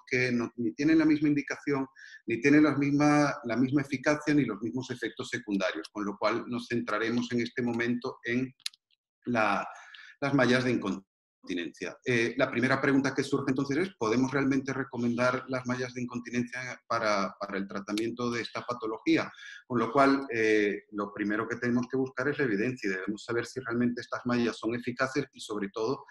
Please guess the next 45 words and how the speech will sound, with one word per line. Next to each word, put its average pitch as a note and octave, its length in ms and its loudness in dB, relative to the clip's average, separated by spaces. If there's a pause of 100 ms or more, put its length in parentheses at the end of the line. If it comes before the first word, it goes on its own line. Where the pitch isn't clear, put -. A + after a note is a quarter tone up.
(180)
si A#2 160 -4
son A#2+ 180 0
seguras A#2+ 540 0
para, F#2 360 0 (140)
para F#2+ 140 -4
el F2+ 80 -8
paciente. - 560 -8 (560)
Eh, B2 280 2
revisando A#2 540 2
la A#2+ 100 4
literatura, B2+ 800 2 (540)
y B2+ 80 -6
desde A2 240 0
hace A2+ 180 0
muchos A#2 360 -2
años A#2+ 260 0
hay A2+ 80 0
múltiples G#2+ 560 -2
artículos G2+ 580 -4
que G#2 60 -6
avalan F#2+ 500 0
tanto F#2 300 -8
la F2 80 -4
eficacia G2 540 -6
como G2 200 0
la F2+ 120 -4
seguridad E2+ 600 -6
de F#2 120 -2
las F2+ 160 -6
mallas. E2+ 340 -8 (640)
Y C3+ 40 6
a C3 40 6
modo D#3+ 200 8
de F3 60 8
resumen, E3 440 6
en B2 140 2
cuanto B2 320 2
al, A2+ 280 0
al, G2+ 400 2
al G#2+ 160 -4
tratamiento G#2+ 560 0
y G#2+ 60 4
a G2 60 -2
su - 160 -14
seguridad, G#2+ 500 0